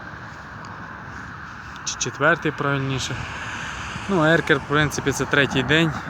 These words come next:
він останній заливався, в останню чергу. Все отлично, сьогодні опалубку зняв,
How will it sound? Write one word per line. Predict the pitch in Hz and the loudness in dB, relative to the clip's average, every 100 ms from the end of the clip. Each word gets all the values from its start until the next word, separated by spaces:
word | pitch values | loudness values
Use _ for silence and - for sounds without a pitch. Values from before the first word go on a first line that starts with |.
| - | -6
він | 135 131 | -4 -2
останній | - 156 156 | 2 4 4
заливався, | 143 151 147 147 147 135 151 139 - - - - - - - - - - - - | 4 6 6 6 6 4 0 -2 -4 -6 -6 -6 -6 -4 -4 -4 -6 -6 -8 -6
в | |
останню | - - 143 147 | -4 0 2 2
чергу. | 139 147 139 131 139 - - - - - - - - - - - - - - - | 2 2 2 0 -4 -6 -6 -8 -8 -10 -10 -10 -12 -14 -14 -14 -14 -14 -16 -14
Все | - 156 147 | -4 2 4
отлично, | 135 - 170 - 135 | 2 0 -2 -2 -4
сьогодні | 139 127 | -4 -2
опалубку | 123 - 156 151 - 135 | -2 0 0 0 -2 -4
зняв, | 127 170 175 | 0 2 2